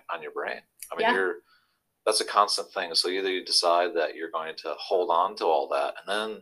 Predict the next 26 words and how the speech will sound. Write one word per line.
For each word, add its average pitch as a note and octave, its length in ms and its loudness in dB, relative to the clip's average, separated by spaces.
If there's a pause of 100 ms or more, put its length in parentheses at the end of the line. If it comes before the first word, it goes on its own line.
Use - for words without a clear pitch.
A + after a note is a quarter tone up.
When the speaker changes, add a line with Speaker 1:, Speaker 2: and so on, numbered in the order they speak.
Speaker 1:
and G2 120 -10
then A2+ 100 -4
try G2+ 180 -2
to D#2+ 60 -2
be D#2 120 -8 (100)
creative C#2+ 320 -6
and E2 100 -4
then G#2+ 140 -6
try D#2+ 180 -4
to D#2+ 100 -4
be D2+ 140 -10
a D2 60 -6
father C#2 360 -6
and E2 80 -12
then F#2 100 -16
try F#2 180 -4
to - 60 0
be, E3 100 0
you - 280 -6
know, D2+ 100 -2
a - 20 0
husband, D#2+ 320 -2
all - 220 6
those - 180 6
other - 240 -2
things, E2+ 420 0